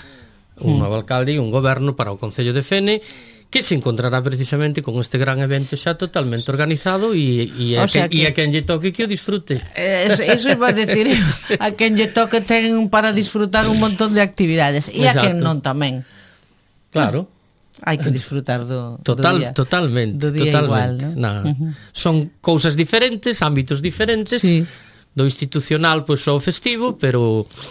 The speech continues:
Speaker 1: todo o mismo día e, e é pa, calquera dos dous actos é para disfrutar.
Speaker 2: Sí.
Speaker 1: É para disfrutar.
Speaker 2: É verdad.
Speaker 1: Mm.
Speaker 2: Bueno, aproveito pa preguntar, hai algunha novedad por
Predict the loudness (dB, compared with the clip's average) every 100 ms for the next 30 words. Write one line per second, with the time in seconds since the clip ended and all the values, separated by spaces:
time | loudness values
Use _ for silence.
0 | -20 -20 -20 -2 2 4 4 2 2 2
1 | 2 2 2 0 -2 -4 -4 0 0 0
2 | 0 0 -4 _ -20 _ -2 0 0 0
3 | -2 -2 -2 -4 -2 -4 -2 -4 -4 -6
4 | -10 -14 -16 -20 _ -20 -14 -2 0 0
5 | -4 -6 -12 -12 -20 -20 _ _ -4 0
6 | 0 -2 -6 -8 -12 -12 -6 -4 -4 -6
7 | -10 -6 -4 -2 0 0 0 -2 -2 -2
8 | -2 0 2 2 4 2 2 0 2 2
9 | 0 2 0 0 0